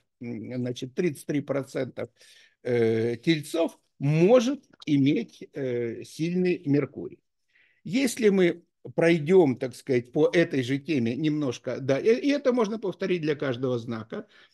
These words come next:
А теперь, если можно, э, страничку, я щас, э, скажу, давайте страничку девять,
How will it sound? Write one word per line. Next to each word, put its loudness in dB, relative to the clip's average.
А 0
теперь, -4
если 0
можно, 0
э, -4
страничку, -2
я -8
щас, -4
э, -4
скажу, -4
давайте 0
страничку -4
девять, 0